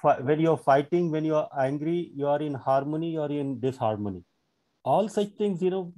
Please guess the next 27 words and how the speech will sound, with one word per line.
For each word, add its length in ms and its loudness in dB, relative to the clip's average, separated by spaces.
we 140 -4
need 260 -2
to 200 -4
explore 520 0
within, 360 4
and 180 0
then 160 2
only 260 -2
we 160 -2
can 160 -2
get 180 -2
an 120 -2
answer. 680 -2
See, 380 -4
life 360 2
is 120 -2
not 320 0
living 480 2
with 160 0
the 80 2
situations 640 -6
and 220 -4
events. 580 -2
We 100 0
cannot 440 0
prepare 340 0
ourselves 440 2